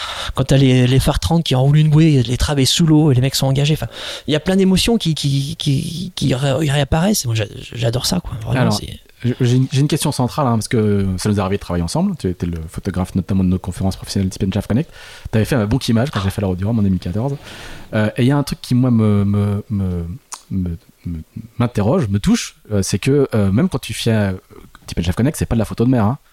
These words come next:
Speaker 2: C'est de la photo de conférence, on a un petit studio, on prend des gens qui parlent, euh, des gens assis, c'est pas le, c'est pas le reportage le plus engagé qui existe, quoi.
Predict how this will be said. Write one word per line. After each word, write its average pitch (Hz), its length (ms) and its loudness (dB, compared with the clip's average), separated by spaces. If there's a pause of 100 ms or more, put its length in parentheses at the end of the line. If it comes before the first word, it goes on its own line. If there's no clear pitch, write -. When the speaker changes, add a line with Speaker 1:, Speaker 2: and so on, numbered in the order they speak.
(180)
Speaker 2:
C'est - 80 -10
de 85 40 -2
la 87 40 2
photo 90 160 -2
de - 60 -14
conférence, 110 580 2
on 104 100 2
a 95 40 4
un 92 60 2
petit 92 120 -8
studio, 107 460 2
on 101 60 2
prend 92 160 -2
des 87 80 0
gens 95 80 2
qui - 160 -14
parlent, 113 360 2
euh, 92 120 4 (420)
des 107 60 2
gens 104 140 4
assis, 95 300 2
c'est - 120 -4
pas 127 140 2
le, 98 280 2 (540)
c'est - 80 -10
pas 107 60 0
le 107 60 2
reportage 120 360 2
le 120 80 0
plus 120 160 2
engagé 117 320 2
qui - 80 0
existe, 127 280 -4
quoi. 98 180 -2